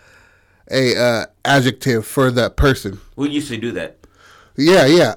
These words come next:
Speaker 1: But I feel like we did it sometimes.
Speaker 2: We did it too much, and then I think it just led the story too much.
Speaker 1: Okay, okay. Yeah, you're right. You're right. Uh, but this right here is, is, I like how,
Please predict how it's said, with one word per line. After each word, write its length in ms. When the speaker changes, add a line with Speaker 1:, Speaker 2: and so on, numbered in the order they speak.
Speaker 1:
But 300
I 100
feel 200
like 80
we 60
did 160
it 40
sometimes. 580
Speaker 2:
We 80
did 160
it 140
too 160
much, 480
and 180
then 120
I 80
think 380
it 100
just 200
led 260
the 60
story 400
too 120
much. 420
Speaker 1:
Okay, 220
okay. 260
Yeah, 140
you're 220
right. 200
You're 200
right. 120
Uh, 160
but 240
this 220
right 160
here 200
is, 340
is, 300
I 100
like 260
how, 320